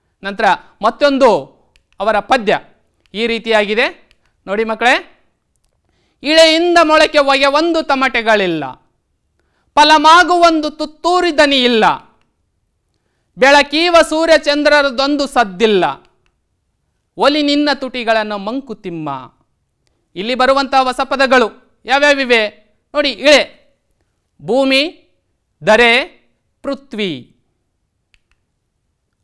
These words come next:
ಹೊಗೆ. ಅಲ್ಲಿ ಹೊಗೆ ಅನ್ನುವುದಿದೆ ಅಲ್ವಾ, ಹುಟ್ಟು,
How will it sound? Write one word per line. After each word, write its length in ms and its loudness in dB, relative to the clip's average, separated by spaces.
ಹೊಗೆ. 240 2
ಅಲ್ಲಿ 800 -6
ಹೊಗೆ 220 -4
ಅನ್ನುವುದಿದೆ 460 -2
ಅಲ್ವಾ, 580 -2
ಹುಟ್ಟು, 720 -2